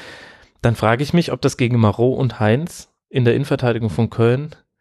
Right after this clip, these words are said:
äh, für mich ist das totale Hilflosigkeit, ehrlich gesagt, bei der Chancenkreierung.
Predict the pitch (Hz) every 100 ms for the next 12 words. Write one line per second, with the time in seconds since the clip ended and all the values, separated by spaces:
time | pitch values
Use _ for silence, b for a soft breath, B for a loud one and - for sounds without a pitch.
0 | b b b b b b - 107 117 -
1 | 117 135 - 131 - 110 - 113 113 107
2 | 165 214 110 101 - 98 98 98 - 110
3 | - 104 98 - 175 - 98 98 _ _
4 | _ _ _ _ - 107 104 92 95